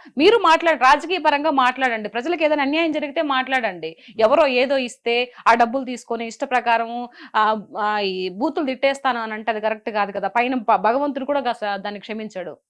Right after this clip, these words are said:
Speaker 2: ఉమ్.
Speaker 1: ఉమ్.
Speaker 2: రైట్. అంటే, ఆ, రాజకీయాల్లోకి వచ్చిన తర్వాత చాలా వరకు అందులో ఉండి అనుభవించిన తర్వాత రాజకీయం అంటే అసలు అక్కడ ఏం జరుగుతుంది ఏంటి, నిజంగానే మన ప్రభుత్వం చేస్తుందో చేయట్లా, అంటే రెండు ప్రభు-, ఏ ప్రభుత్వం అయినా సరే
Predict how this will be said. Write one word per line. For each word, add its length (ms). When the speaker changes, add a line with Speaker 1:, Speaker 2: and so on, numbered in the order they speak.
Speaker 2:
ఉమ్. 300
Speaker 1:
ఉమ్. 500
Speaker 2:
రైట్. 160
అంటే, 440
ఆ, 380
రాజకీయాల్లోకి 680
వచ్చిన 280
తర్వాత 480
చాలా 180
వరకు 400
అందులో 300
ఉండి 340
అనుభవించిన 640
తర్వాత 680
రాజకీయం 640
అంటే 220
అసలు 240
అక్కడ 180
ఏం 200
జరుగుతుంది 420
ఏంటి, 200
నిజంగానే 520
మన 120
ప్రభుత్వం 480
చేస్తుందో 440
చేయట్లా, 380
అంటే 320
రెండు 240
ప్రభు-, 240
ఏ 200
ప్రభుత్వం 380
అయినా 160
సరే 260